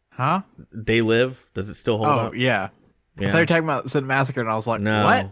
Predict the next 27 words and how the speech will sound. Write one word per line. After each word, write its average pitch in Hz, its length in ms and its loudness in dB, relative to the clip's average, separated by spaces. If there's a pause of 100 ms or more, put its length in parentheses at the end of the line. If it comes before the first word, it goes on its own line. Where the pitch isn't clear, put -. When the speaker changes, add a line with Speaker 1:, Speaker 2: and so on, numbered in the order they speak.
(720)
Speaker 2:
No, 135 120 4
their 165 160 6
old 165 140 4
videos 110 300 4
still 101 200 0
hold 90 180 -4
up, 80 180 -8
definitely. 85 440 -2 (140)
<laughs> - 160 -18
Like, 135 140 0
Speaker 1:
No, 190 100 4
I 185 60 6
Speaker 2:
even, 175 100 4
Speaker 1:
meant, 190 140 4
Speaker 2:
even 143 100 4
Speaker 1:
like, - 80 2
Speaker 2:
though, 120 120 2
Speaker 1:
no, - 140 4
Speaker 2:
yeah. 107 200 4
Speaker 1:
you 175 60 2
wouldn't, 180 240 2
like, 165 260 -2
you 151 120 0
went, 175 120 2
like, 135 220 -4
They 147 200 4
Live. 127 500 0